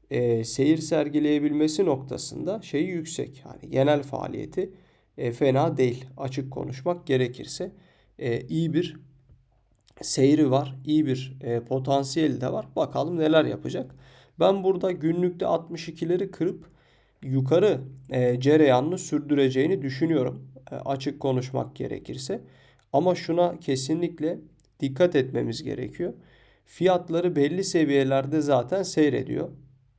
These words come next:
Ya burada tabii ki herkesin kendi bileceği iş ama, e, <laughs> benden söylemesi diyeyim yani kısacası. Yukarı trend var ama işte aması da var. Hemen bir diğeri olarak Europen tarafına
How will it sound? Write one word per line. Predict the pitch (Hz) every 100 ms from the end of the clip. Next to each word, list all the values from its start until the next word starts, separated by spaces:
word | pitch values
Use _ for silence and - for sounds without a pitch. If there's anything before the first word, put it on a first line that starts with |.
| -
Ya | 120 139
burada | 147 143 139
tabii | 139 139 135
ki | 139
herkesin | 135 131 131 143
kendi | 135 143 151 156
bileceği | 131 120 120 120
iş | 127 160
ama, | 143 175 - - _ _ _ _ _ _ _ _ _ -
e, | 120 120 113 113 - -
<laughs> | - -
benden | 190 165 170
söylemesi | 185 175 160 165 160 156 165
diyeyim | 143 127 120
yani | 113 113 117
kısacası. | 117 117 120 117 - 202 - - _ _ 151
Yukarı | 147 165 185 180
trend | 180 165 156 156
var | 156 - - _ -
ama | 151 143 185 -
işte | - - 190
aması | 170 165 165 143
da |
var. | 123 - - - _ _ _ _ - - - - - - -
Hemen | - 220 214 185 165
bir | 220 226
diğeri | 180 165 151
olarak | 143 131 160 165 135
Europen | 165 180 - 127 131
tarafına | - - 123 - -